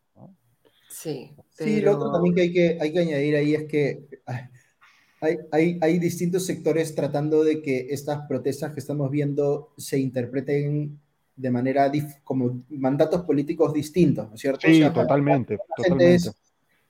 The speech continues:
Speaker 3: adelanto de elecciones y volvamos a tirar los dados para ver quién sale elegido presidente y quién salen elegidos en el Congreso. Para otras personas no es adelanto de elecciones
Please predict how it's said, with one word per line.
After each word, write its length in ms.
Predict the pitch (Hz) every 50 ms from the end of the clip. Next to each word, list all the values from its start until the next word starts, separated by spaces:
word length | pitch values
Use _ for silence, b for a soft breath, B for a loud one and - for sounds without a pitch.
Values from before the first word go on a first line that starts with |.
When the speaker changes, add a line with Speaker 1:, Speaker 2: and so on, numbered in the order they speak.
| _ _ -
Speaker 3:
adelanto 400 | 131 127 131 131 147 160 170 185
de 80 | 185 175
elecciones 600 | 165 160 165 - 208 202 180 175 185 214 - -
y 40 |
volvamos 340 | 160 143 135 139 151 160 170
a 80 | 180 170
tirar 220 | 143 123 135 135
los 140 | 139 135 131
dados 240 | 143 139 143 143 143
para 160 | - 127 117
ver 160 | 120 127 123 123
quién 160 | - 143 135
sale 180 | 143 147 147
elegido 300 | 143 135 120 - 139 131
presidente 460 | 135 135 127 - 131 127 131 131 127 -
y 40 |
quién 160 | - - 123 120
salen 600 | 127 123 127 127 127 127 123 123 123 123 - - _ _ _
elegidos 480 | - - 127 120 113 - 131 123 117
en 100 | 131 127 120
el 100 | 113 -
Congreso. 480 | - 113 123 139 165 151 123 - - b b b b b b b b
Para 180 | - - 120 135
otras 180 | 151 175 190 180
personas 680 | - 165 160 170 165 160 160 165 165 170 - _ _ _ _ _ _
no 180 | - 135 147 160
es 120 | 180 175
adelanto 360 | 214 185 165 151 151 156 156 170
de 40 | 156
elecciones 800 | 139 123 - - 170 156 147 147 147 147 147 - - - _